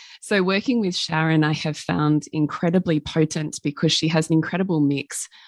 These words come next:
of being able to ground and anchor some most wonderful points, call you out on the B S, which as you know, as you all know as listeners, I love, love, love, love, and I love sometimes a little bit of a whippy sting.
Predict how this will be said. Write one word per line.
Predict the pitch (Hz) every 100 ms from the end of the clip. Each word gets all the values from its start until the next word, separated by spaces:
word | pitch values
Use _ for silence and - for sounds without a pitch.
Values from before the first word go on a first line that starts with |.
| -
of | 160
being | 165 170
able | 160 156
to |
ground | 143 151 147 170 180
and | 156 -
anchor | 165 226 311 -
some | - - 170
most | 175 202 233 -
wonderful | 180 180 208 214 175 160
points, | - 147 247 - - - - - _ -
call | - 220
you | 262 208
out | 170
on | 160
the | 156
B | 147 147
S, | 147 -
which | 196
as | 320 285
you | 320 381
know, | -
as | - 160
you | 214 220
all | 254
know | 240 160
as | 143
listeners, | - - - -
I | 180
love, | 190 185 175 180 - -
love, | 185 185
love, | 170 160
love, | 143 143
and | 165
I | 156
love | 156 156
sometimes | - 156 170 156
a | 143
little | 147 170
bit | 139
of |
a | 139
whippy | 135 151 - 143
sting. | - - 143 156